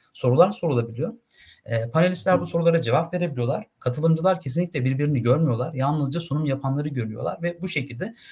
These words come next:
profesyonel, sorumsuz bir yayın yapabiliyorsunuz. Ve, ve Cihat Bey'in bahsettiği aslında çok güzel bir konu vardı. Onu da açmak istiyorum. Form oluşturabiliyorsunuz. Bu form nedir aslında?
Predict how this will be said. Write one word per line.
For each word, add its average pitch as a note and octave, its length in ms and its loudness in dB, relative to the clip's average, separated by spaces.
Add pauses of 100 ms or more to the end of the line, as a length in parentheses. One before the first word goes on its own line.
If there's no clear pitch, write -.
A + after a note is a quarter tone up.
(220)
profesyonel, F3 580 0
sorumsuz D#3+ 500 -2
bir - 180 -10
yayın D3+ 280 4
yapabiliyorsunuz. D#3 800 -2 (520)
Ve, A#2 480 4
ve F#3 320 0
Cihat F3+ 320 6
Bey'in G3+ 180 0
bahsettiği F#3+ 460 2
aslında F#3 240 -2
çok F#3 240 -6
güzel F3 280 2
bir F3+ 140 -6
konu F3 280 0
vardı. C3 220 2
Onu D#3+ 120 2
da D#3+ 40 4
açmak B2+ 260 0
istiyorum. B2+ 340 -6
Form F#3+ 200 4
oluşturabiliyorsunuz. E3+ 800 -2
Bu E3+ 60 -2
form F#3 280 -4
nedir D#3+ 340 -2
aslında? A#2 500 -6